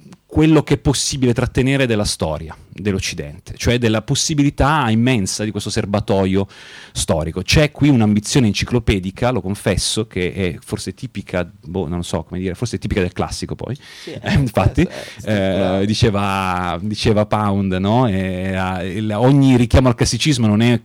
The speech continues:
Speaker 1: che un richiamo alla sanità e alla razionalità, <laughs> questo diceva Pound. Ecco, diciamo così, quindi c'è questo richiamo forse a un principio di realtà forte in questo, in questo testo, in cui ho cercato di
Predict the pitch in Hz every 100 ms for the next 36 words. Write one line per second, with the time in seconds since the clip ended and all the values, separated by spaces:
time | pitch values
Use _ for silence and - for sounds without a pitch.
0 | - - 98 101 113 110 104 - 120 120
1 | - 127 131 107 98 101 - 98 90 -
2 | - - - - 120 110 110 95 - -
3 | - - - - 117 - 110 113 123 113
4 | 107 139 110 113 117 117 - 107 117 -
5 | 147 117 - 127 - 107 117 110 110 95
6 | 110 107 135 117 104 107 104 107 98 -
7 | 113 - 107 - - 95 85 92 - 92
8 | 90 87 95 - 110 85 80 - 147 -
9 | - - - - - 175 - 151 143 196
10 | - - 123 - 117 120